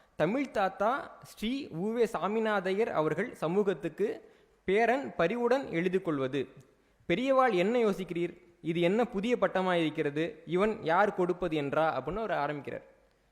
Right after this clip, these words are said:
ஒருத்தவருக்கு எண்பது வயசு ஆயிட்டு அவர் தாத்தாவாயிட்டாருன்றதுனால கொடுக்கப்பட்ட பட்டம் தான் தமிழ் தாத்தா என்பது.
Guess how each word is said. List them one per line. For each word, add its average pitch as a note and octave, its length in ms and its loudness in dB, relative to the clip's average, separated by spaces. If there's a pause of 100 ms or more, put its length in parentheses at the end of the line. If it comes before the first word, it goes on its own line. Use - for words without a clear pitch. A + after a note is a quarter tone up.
(560)
ஒருத்தவருக்கு D#3 360 -2
எண்பது G3+ 420 0
வயசு A3 300 0
ஆயிட்டு F3+ 300 0
அவர் D#3 180 2
தாத்தாவாயிட்டாருன்றதுனால E3 1120 0
கொடுக்கப்பட்ட D#3 500 -4
பட்டம் C3 320 -4
தான் C3 200 -2
தமிழ் D3+ 300 -2
தாத்தா C3 280 -2
என்பது. B2 480 -4